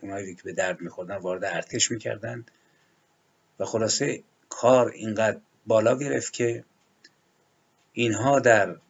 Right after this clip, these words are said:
دستگاه خلافت در پایتخت خلفای عباسی نفوذ کردند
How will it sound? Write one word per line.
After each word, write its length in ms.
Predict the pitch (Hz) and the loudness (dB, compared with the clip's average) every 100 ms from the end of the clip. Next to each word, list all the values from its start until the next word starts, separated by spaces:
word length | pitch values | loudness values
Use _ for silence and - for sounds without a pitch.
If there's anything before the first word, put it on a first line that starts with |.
| - | 0
دستگاه 560 | 107 101 - 117 110 | 0 2 0 4 2
خلافت 840 | 95 - 107 98 95 123 117 - - _ _ | 2 -2 2 4 4 2 2 0 -20 _ _
در 120 | 87 | -10
پایتخت 840 | 92 - 95 95 - 110 - - - | -10 -4 -2 -2 -2 -2 -2 -12 -16
خلفای 480 | - 92 87 98 | -8 -6 -4 -4
عباسی 640 | 87 85 85 - 87 87 82 | -4 -8 -6 -6 -6 -8 -8
نفوذ 340 | 87 - 135 - | -12 -8 -4 -2
کردند 420 | 123 117 117 | -2 -2 -6